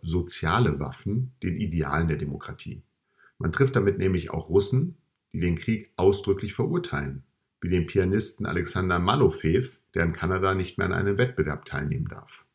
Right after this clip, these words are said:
Und man verstärkt die antirussischen Ressentiments, die in vielen Ländern bereits zu Gewalt geführt haben. In den U S A wurden russische Restaurants angegriffen, in Kanada eine Kirche beschädigt und in Berlin eine deutsch-russische Schule in Brand gesteckt.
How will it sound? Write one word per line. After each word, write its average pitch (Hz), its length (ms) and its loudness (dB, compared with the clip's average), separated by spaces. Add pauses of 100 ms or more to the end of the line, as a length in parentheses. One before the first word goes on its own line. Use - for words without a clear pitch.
(340)
Und 156 160 4
man 151 140 4
verstärkt 98 520 0
die 104 140 -4
antirussischen 95 680 -2
Ressentiments, 82 880 -2
die 87 100 -4
in 78 100 0
vielen 90 300 -2
Ländern 92 320 -2
bereits 76 380 -4
zu - 100 -4
Gewalt 104 380 0
geführt - 420 -8
haben. - 240 -12 (720)
In 85 80 0
den 82 200 2
U 87 120 0
S - 180 -4
A 92 260 2
wurden 80 280 2
russische 76 480 -4
Restaurants 95 500 0
angegriffen, 85 640 -4 (240)
in 82 160 -6
Kanada 80 360 0
eine 78 200 0
Kirche 127 300 4
beschädigt 85 640 -4 (440)
und 131 200 4
in 117 120 2
Berlin 92 320 4
eine 82 180 6
deutsch-russische 80 720 0
Schule 85 280 -2
in 107 100 4
Brand 82 260 0
gesteckt. - 480 -10